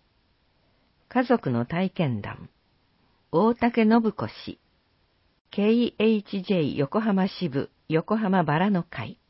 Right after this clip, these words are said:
市の関連団体紹介。石井直輔氏、そのまんま代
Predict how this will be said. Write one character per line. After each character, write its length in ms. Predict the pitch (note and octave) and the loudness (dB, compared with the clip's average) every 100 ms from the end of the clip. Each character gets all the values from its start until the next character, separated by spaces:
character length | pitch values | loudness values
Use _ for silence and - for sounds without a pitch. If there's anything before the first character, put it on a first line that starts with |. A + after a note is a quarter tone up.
| _ _ _ _ _ _ _ _ _ _ _ _ _ _ _ | _ _ _ _ _ _ _ _ _ _ _ _ _ _ _
市 220 | - A#3+ | 0 4
の 180 | G#3+ D#3+ | 6 4
関 320 | - G3+ A#3+ | 0 0 2
連 240 | A3+ A#3 G#3+ | 4 4 4
団 240 | A3 G3+ | 2 0
体 220 | B2 A2 | -4 -6
紹 280 | - C3+ B2+ - | -6 -4 -4 -6
介。 300 | G2 G2+ - _ _ _ _ _ _ _ _ - | -12 -12 -16 _ _ _ _ _ _ _ _ -10
石 460 | F3+ - A#3+ A#3+ | -8 -4 2 4
井 20 | A#3 | 4
直 300 | G3+ A3+ C4 | 4 2 0
輔 260 | - A2 - - | -4 -10 -8 -12
氏、 160 | G2 _ _ _ _ _ _ | -12 _ _ _ _ _ _
そ 80 | G3 | 0
の 120 | A3 | 4
ま 160 | A3 G#3 | 4 4
ん 140 | G3 | 4
ま 100 | F#3 | 4
代 280 | D#3 C#3+ C3+ | 2 -2 -4